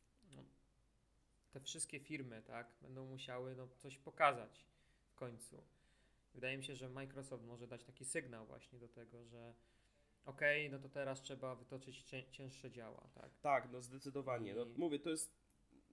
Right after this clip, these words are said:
Speaker 2: tak jak wspomniałem, no to jest najlepszy moment, aby Microsoft teraz coś pokazał. Jak teraz pokaże coś naprawdę, chociaż, chociażby jedną taką armatę, nie? Jedną taką wystawił, typu Starfield albo Wolfenstein, albo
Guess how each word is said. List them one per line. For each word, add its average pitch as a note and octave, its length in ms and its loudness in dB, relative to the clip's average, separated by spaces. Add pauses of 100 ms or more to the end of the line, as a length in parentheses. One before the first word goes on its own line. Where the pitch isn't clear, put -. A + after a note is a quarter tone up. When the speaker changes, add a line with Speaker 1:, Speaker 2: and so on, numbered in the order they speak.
(120)
Speaker 2:
tak D#3+ 140 0
jak D#3 140 0
wspomniałem, D3 600 2
no B2 80 -6
to F3 160 -2
jest D#3 500 8
najlepszy D#3 460 2
moment, C#3+ 360 0
aby C3+ 180 -4
Microsoft C3+ 640 -8
teraz B2+ 240 -2
coś B2 140 -8
pokazał. B2 600 0 (340)
Jak A2+ 140 -2
teraz D#3+ 260 4
pokaże C#3+ 380 -4
coś C#3 200 -6
naprawdę, C#3+ 460 -2
chociaż, A#3 220 2 (160)
chociażby A#3+ 340 -2
jedną D#3 340 4
taką A#2 280 -8
armatę, G2 480 -4
nie? G2+ 160 -6
Jedną A#2+ 300 -2
taką G#2 300 -10
wystawił, G2+ 460 0
typu A2 260 -14
Starfield G#2+ 480 -2
albo G2 220 -10
Wolfenstein, G2+ 640 -8
albo G#2 320 -2